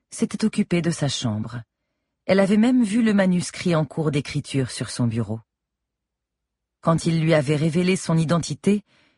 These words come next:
lui qui avait toujours entretenu le mystère en ne dévoilant pas son visage au public,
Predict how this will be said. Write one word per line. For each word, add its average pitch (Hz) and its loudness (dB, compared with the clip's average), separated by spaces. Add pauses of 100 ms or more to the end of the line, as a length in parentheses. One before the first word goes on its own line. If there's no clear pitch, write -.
(120)
lui 190 2
qui - -2
avait 151 2
toujours 185 0
entretenu 180 2
le 160 2
mystère 170 0
en 151 4
ne 151 2
dévoilant 151 0
pas 175 0
son 156 -2
visage 147 0
au 139 -4
public, 143 -4